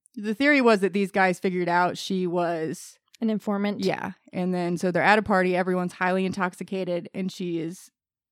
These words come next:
Speaker 1: physically assaulted by t-, three, three or four guys saying, like, "Bitches get what they deserve." And she was very, very close to being raped. She was held at gunpoint by a sawed-off shotgun,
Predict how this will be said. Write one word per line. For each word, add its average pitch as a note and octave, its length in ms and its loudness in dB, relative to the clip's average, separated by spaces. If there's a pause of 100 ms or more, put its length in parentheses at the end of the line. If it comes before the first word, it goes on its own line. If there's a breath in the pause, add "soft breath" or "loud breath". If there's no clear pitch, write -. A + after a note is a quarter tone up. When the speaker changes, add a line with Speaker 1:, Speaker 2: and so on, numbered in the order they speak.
(200)
Speaker 1:
physically A3+ 440 2
assaulted F#3+ 480 0
by E3 220 -4 (220)
t-, - 100 -20 (340 soft breath)
three, C4 560 2
three B3+ 220 4
or A#3+ 80 4
four A3 240 2
guys F#3+ 400 2
saying, F#3+ 260 2
like, F3 200 -4
"Bitches G3+ 300 0
get F3 140 2
what A2 140 -4
they E3+ 100 -2
deserve." G3+ 680 2 (320 soft breath)
And F#3+ 180 -2
she A#3 160 2
was F#3 160 2
very, A#3+ 300 8
very F#3 200 4
close E3 280 -2
to E3+ 80 -10
being F3 200 -2
raped. E3+ 280 -4
She F#3+ 80 -2
was F3 100 0
held F#3+ 180 0
at E3+ 80 -4
gunpoint F#3+ 440 2
by F3 140 2
a E3+ 120 -2
sawed-off F#3 460 0
shotgun, A3 720 2